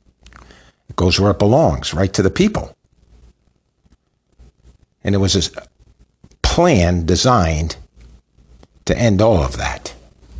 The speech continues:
I know I'm going off on a soapbox here, but this stuff is, I, I'm not,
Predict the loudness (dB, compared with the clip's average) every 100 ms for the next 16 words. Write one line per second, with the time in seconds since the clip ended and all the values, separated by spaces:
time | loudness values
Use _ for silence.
0 | -12 -12 -14 -20 -20 -20 _ _ -20 -20
1 | -20 -20 -20 _ _ _ -4 0 2 2
2 | 2 2 4 2 0 -2 0 0 0 0
3 | 0 0 0 0 0 0 0 0 0 0
4 | -4 -6 -8 -10 -8 -6 -2 -2